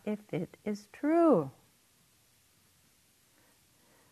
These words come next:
The liberation, the alchemical transformation that happens with practice is that we change our way of relating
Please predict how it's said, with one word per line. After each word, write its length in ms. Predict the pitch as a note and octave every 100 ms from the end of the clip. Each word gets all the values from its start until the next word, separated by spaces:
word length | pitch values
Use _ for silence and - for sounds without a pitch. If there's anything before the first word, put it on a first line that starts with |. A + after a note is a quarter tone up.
| _ _ _ -
The 80 | A3+
liberation, 1040 | A3+ C4+ D#4+ C#4+ C4+ D#4 D4+ - A3+ F3+
the 180 | F3+ G3
alchemical 760 | G3+ G3+ - A#3+ C4 C#4+ B3 A3+
transformation 1000 | - A3 G#3+ - A3 G#3+ A3 A3 A3+ G3+
that 120 | F#3+
happens 680 | F3+ F#3+ - F#3 F3 D#3+ -
with 240 | E3+ -
practice 480 | E3+ E3 D#3+ E3+ -
is 240 | - E3
that 220 | - F#3+ -
we 140 | F#3+
change 560 | - - B3 C#4 C4+ A#3+
our 180 | A3
way 400 | G3 G3 F#3+ F3+ -
of 180 | F3+ E3+
relating 1000 | F3+ F3 F#3 A3+ D4 C#4 A#3 F3 C#3+